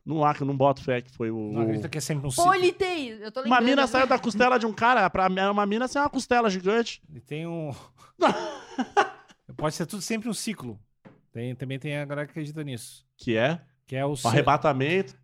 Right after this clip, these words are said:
Speaker 2: não, que os, na verdade, tem gente que diz que Deus criou o homem, mas que, na verdade, o homem está criando a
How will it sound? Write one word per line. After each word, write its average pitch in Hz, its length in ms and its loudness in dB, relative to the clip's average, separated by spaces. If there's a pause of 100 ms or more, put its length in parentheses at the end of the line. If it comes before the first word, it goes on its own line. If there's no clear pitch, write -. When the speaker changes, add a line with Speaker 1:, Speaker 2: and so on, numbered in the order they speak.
Speaker 2:
não, 139 260 -8
que - 180 -12
os, 135 360 -8
na 127 340 -10
verdade, 131 400 -6
tem 139 100 -8
gente 131 200 -8
que 139 80 -12
diz 135 340 -8
que 180 260 -8 (200)
Deus 117 340 -6
criou 165 240 -4
o 165 40 0
homem, 110 360 -6 (440)
mas 107 160 -12
que, - 100 -20
na 113 80 -10
verdade, 113 680 -8
o 110 140 -12
homem 135 500 -6
está 117 240 -14
criando 120 640 -10
a 113 380 -10